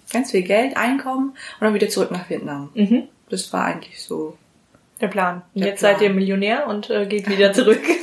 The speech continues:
Speaker 2: <laughs>
Speaker 1: Nein, weder noch. Ähm, ja, dann hat sich alles halt entwickelt, so,
Speaker 2: Mhm.
Speaker 1: ne? Und meine Mutter wurde dann auch nochmal schwanger.
Speaker 2: Mhm.
Speaker 1: Also ich hab, äh, insgesamt zwei Geschwister.
Speaker 2: Ja.
Speaker 1: Ich hab eine ältere Schwester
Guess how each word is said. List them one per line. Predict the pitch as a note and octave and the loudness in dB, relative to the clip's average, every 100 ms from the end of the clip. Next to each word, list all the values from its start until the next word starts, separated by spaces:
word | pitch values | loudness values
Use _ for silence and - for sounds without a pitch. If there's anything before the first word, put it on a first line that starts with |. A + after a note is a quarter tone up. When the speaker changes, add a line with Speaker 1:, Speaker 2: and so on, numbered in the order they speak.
| G4+ A4+ F#4+ | 4 4 2
Speaker 2:
<laughs> | - - - D4 A#3+ A3+ | 0 -10 -10 -10 -8 -2
Speaker 1:
Nein, | F#3 - F#3+ F#3 | -2 0 -2 -2
weder | E3 E3 E3 D#3+ | -2 0 0 -2
noch. | D#3 D#3 - C4 G#3 - _ _ _ E3+ | -6 -4 0 0 0 -8 _ _ _ 0
Ähm, | E3+ F3 D#3+ | 2 2 0
ja, | F#3 F#3 | 2 2
dann | F3 F3 E3 D3+ E3+ | 2 -2 -4 -8 -6
hat | F#3 | -4
sich | F3+ F3+ E3+ | -4 -2 0
alles | E3+ - | 0 -2
halt | E3+ | -6
entwickelt, | - E3 F3+ G3+ A#3+ B3 | -4 -4 -6 0 0 2
so, | F#3+ A#3 | 4 4
Speaker 2:
Mhm. | G#3+ | 4
Speaker 1:
ne? | G3+ | 0
Und | F#3 F3+ F3+ - _ _ _ _ _ | -2 -2 -4 -10 _ _ _ _ _
meine | F#3 E3+ E3+ E3+ | -6 -6 -6 -8
Mutter | F3 F3+ F#3 F3 F3+ | -8 -2 0 0 0
wurde | E3+ E3 | -2 0
dann | E3 | 0
auch | D#3+ E3 | -2 -2
nochmal | E3 D#3+ | -6 -4
schwanger. | - G3 D#4+ F#4+ G4 A3+ | 0 2 2 0 0 0
Speaker 2:
Mhm. | G3+ A#3 - - _ _ - | 4 4 2 -10 _ _ -6
Speaker 1:
Also | D#3+ E3 D#3+ E3 - | -2 0 0 0 -6
ich | F#3 D#3+ | -2 -2
hab, | D3 - - - | -2 -8 -8 -4
äh, | |
insgesamt | E3+ F3 E3 D#3+ | -4 -2 -2 -2
zwei | - D#3+ | -2 -2
Geschwister. | E3 - A#3 F4+ G4+ D4+ | -2 -2 -2 0 0 2
Speaker 2:
Ja. | A#3+ G3 A#3+ - | 2 2 -2 -6
Speaker 1:
Ich | F#3+ | -4
hab | F3 | -2
eine | E3+ | 0
ältere | E3+ F3+ D#3+ | -2 -2 -2
Schwester | - - - E4 F4 | 2 2 2 2 2